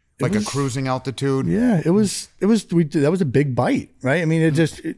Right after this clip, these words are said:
Speaker 1: never ended. Those, those bites at the apple just keep getting bigger, right?
Speaker 2: Yeah.
Speaker 1: And so we also took on drive-through.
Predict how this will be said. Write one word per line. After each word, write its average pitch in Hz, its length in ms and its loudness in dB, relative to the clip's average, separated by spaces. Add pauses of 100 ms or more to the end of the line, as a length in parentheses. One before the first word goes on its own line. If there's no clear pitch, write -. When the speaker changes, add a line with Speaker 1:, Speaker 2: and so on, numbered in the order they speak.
(160)
Speaker 1:
never 165 320 2
ended. 117 200 0
Those, 110 220 -2
those 120 240 0
bites 127 380 0
at 117 80 -4
the 117 120 -6
apple 113 340 -4
just 107 360 -6
keep 113 300 -4
getting 104 600 -2
bigger, 147 340 -4
right? 131 140 -4
Speaker 2:
Yeah. 104 120 0
Speaker 1:
And 127 160 -2
so 120 260 0 (280)
we 139 80 2
also 135 200 0
took 139 220 -4
on 156 140 2
drive-through. 185 500 -2